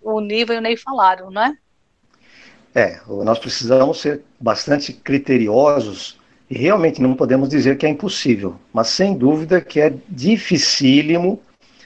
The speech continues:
Speaker 2: principalmente considerando as condições do próprio autor. No caso, o autor é o Chico Xavier, Francisco Cândido Xavier, como já foi falado, um jovem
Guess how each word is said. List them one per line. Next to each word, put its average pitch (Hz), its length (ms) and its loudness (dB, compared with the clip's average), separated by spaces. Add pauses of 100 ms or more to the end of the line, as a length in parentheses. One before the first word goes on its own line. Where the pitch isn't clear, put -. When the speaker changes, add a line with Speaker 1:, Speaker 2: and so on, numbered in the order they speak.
(220)
Speaker 2:
principalmente 160 720 0
considerando 170 680 2
as 160 140 -2
condições 139 1120 -2 (200)
do 117 120 -2
próprio 139 840 0
autor. 131 720 -4 (720)
No 110 80 -10
caso, 123 380 0
o - 20 6
autor 123 360 2
é 110 40 0
o 110 60 -2
Chico - 380 -4
Xavier, 139 440 2
Francisco - 380 -12
Cândido 101 200 -8
Xavier, 123 440 -2
como 123 320 0
já 110 100 0
foi 120 160 -6
falado, 107 680 0
um 110 140 -8
jovem 135 540 2